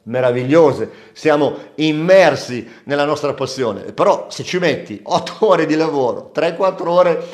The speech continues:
in bicicletta, un po' di affari di famiglia e quant'altro, per la passione il tempo a disposizione, un hobby alternativo a questo, diventa abbastanza restrittivo.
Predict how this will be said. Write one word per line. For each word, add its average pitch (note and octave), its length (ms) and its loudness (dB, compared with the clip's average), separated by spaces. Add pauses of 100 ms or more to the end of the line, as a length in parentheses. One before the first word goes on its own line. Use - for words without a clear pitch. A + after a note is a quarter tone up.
(140)
in D#3+ 160 -6
bicicletta, E3 640 -2
un A#2 100 -8
po' C#4 160 0
di - 80 -2
affari F3 360 0
di D#3+ 100 -2
famiglia E3+ 480 -4
e A#2+ 60 -6
quant'altro, C3 680 0 (320)
per G3 300 6
la D3+ 180 2
passione B2+ 840 0 (260)
il E3+ 340 -4
tempo D#3 440 2
a C3 60 4
disposizione, C3+ 1200 -2
un A#2+ 220 -2
hobby B2 320 2
alternativo B2 880 -2
a C#3 100 0
questo, A#2+ 600 -2 (220)
diventa B2+ 1040 0
abbastanza B2 880 -2
restrittivo. A#2+ 1040 -4